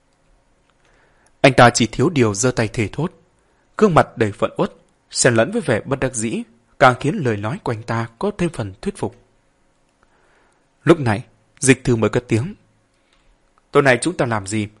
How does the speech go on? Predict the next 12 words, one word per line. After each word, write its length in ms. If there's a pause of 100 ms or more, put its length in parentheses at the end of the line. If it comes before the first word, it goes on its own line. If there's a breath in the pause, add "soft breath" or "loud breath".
(160)
cũng 120
phải 120
đi 80
cùng 240
nhau, 180 (640)
không 260
ai 80
được 180
đơn 120
độc 160
rời 220
đi. 180